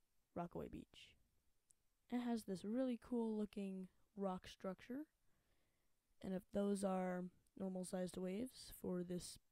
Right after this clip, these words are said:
part of the country, I'd say that's one hundred, two hundred feet tall.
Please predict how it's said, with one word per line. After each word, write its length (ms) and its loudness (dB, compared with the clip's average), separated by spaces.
part 200 2
of 180 -4
the 120 -2
country, 460 0
I'd 120 -2
say 160 0
that's 280 -2
one 260 2
hundred, 360 0
two 160 2
hundred 240 0
feet 160 -6
tall. 220 -4